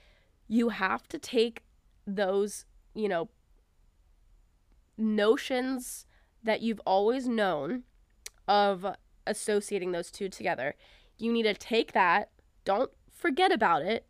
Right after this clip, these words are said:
but you just need to take that and lock it away in a box.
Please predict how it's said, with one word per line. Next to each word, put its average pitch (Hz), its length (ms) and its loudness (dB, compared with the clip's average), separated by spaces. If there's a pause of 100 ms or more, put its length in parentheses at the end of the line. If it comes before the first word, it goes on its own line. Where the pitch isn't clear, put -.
(540)
but 240 100 4
you 269 100 0
just 262 120 -4
need 330 80 0
to 311 80 0
take 247 300 -4
that - 260 0
and 220 100 -2
lock 202 200 2
it 214 40 -6
away 190 140 -2
in 180 60 -4
a 175 40 -6
box. - 420 -10